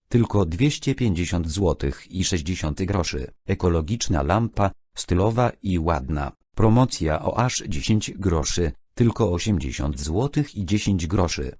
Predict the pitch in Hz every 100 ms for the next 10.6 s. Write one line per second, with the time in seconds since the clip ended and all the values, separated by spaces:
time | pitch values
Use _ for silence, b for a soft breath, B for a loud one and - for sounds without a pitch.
0 | - 80 69 69 69 78 76 73 76 -
1 | 90 69 69 60 - _ - 80 87 -
2 | 135 107 - 98 71 - 58 57 - _
3 | - 120 117 98 107 113 120 110 - 131
4 | 120 95 85 64 60 60 53 - _ -
5 | 107 107 95 - 82 82 73 - 64 -
6 | - - _ _ - 104 104 92 120 113
7 | 95 - 95 - _ - 139 95 90 -
8 | 104 - - 151 131 85 90 139 151 143
9 | 110 95 92 110 101 120 123 104 - 80
10 | 78 73 85 - 69